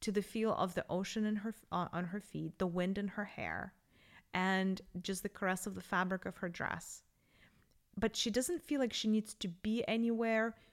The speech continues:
do something, achieve something, get money, <laughs> get fame, success, power, any of that. She is already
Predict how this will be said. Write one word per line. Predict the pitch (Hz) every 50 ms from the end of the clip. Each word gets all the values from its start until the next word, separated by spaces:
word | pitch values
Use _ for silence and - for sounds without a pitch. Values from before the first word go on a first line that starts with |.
| _ - - 190 185
do | 185 214 226 233
something, | - - - 233 220 220 226 214 - 226 214 214 214 214 208 214 - - - _ _ -
achieve | - 208 - - - - 240 233 226 -
something, | - - 226 202 208 208 208 202 - 214 214 208 202 196 196 196 196 - - - _ _ _ - 196
get | 185 220 220 226 226 -
money, | 233 208 196 196 196 202 202 202 202 202 202 214 - - - - - - - - -
<laughs> | - - 415 466 508 480 - 262
get | 240 285 254 262 -
fame, | - - 247 220 220 220 226 220 220 220 233 233 - _ _ _
success, | - - - 233 214 - - - 233 202 202 208 220 214 - - - _ _ _ _ - -
power, | - - 233 208 208 208 202 202 202 196 202 - - _ -
any | 240 269 302 339 339
of | 285 214 175
that. | 170 151 135 95 - - - - _ _ _ _ _ _ _ _ _ _ _ _ _ _ _ _ - - - -
She | - - - 311 311 - -
is | 269 285 262 285
already | 269 247 220 190 202 220 240 277 269 240 185 160 151 185